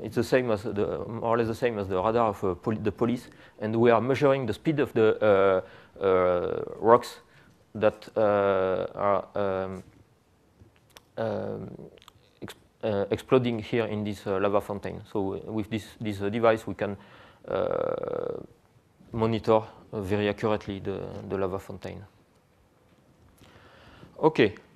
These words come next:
now we move to the center of, uh, my talk,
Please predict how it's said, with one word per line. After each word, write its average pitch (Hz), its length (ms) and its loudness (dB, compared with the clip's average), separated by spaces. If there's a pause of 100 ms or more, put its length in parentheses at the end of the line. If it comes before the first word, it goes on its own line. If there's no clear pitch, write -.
(360)
now 170 320 6 (200)
we 110 120 0
move 131 240 0
to 120 100 -4
the 110 160 4
center 127 280 2
of, 110 200 4
uh, 98 140 2
my 101 140 2
talk, 180 240 2